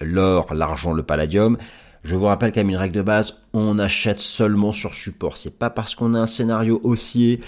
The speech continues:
qu'on achète au prix du marché. La meilleure façon d'entrer, c'est soit le D C A, l'investissement programmé progressif, soit laisser des ordres en attente sur des supports. Et on n'achète pas l'argent à trente-deux. L'argent, ça s'achète sur support. Le premier support, c'est vingt-huit, vingt-neuf. Je l'avais répété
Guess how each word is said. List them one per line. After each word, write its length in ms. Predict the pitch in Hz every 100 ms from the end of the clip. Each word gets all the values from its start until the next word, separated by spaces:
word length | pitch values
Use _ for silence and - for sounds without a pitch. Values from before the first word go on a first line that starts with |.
| - - - - - - _ -
qu'on 200 | - 135
achète 340 | 131 - 135
au 60 | 120
prix 280 | - 123 135
du 120 | 131
marché. 720 | 123 - - 113 113 120 - _ _
La 180 | 87 85
meilleure 240 | 92 98
façon 300 | - 87 -
d'entrer, 420 | 78 73 - 82 - - _
c'est 180 | - -
soit 200 | - 98
le 80 | 90
D 120 | 90
C 200 | - 82
A, 140 | 80
l'investissement 520 | 87 78 78 80 - 80
programmé 340 | 85 76 80
progressif, 400 | - 76 76 113 - - -
soit 240 | - - 147
laisser 360 | 139 143 151
des 200 | 127 104
ordres 160 | 120 113
en 80 | 95
attente 380 | 78 98 127 -
sur 300 | - - 139
des 300 | 175 208 - -
supports. 800 | - - 233 - 220 175 113 -
Et 40 |
on 80 | 104
n'achète 440 | 123 - 143 - -
pas 140 | 190
l'argent 360 | 185 170 175 190
à 60 |
trente-deux. 480 | 180 208 190 185 180 - - -
L'argent, 360 | 90 87 127
ça 160 | 180 117
s'achète 400 | 98 87 - 175
sur 220 | - 80
support. 500 | - - - 165 196
Le 80 | 110
premier 220 | - 90
support, 340 | - - 175 175
c'est 140 | 113
vingt-huit, 400 | 139 139 - 180
vingt-neuf. 380 | 170 - 180 -
Je 40 |
l'avais 160 | 98 85
répété 380 | 87 95 156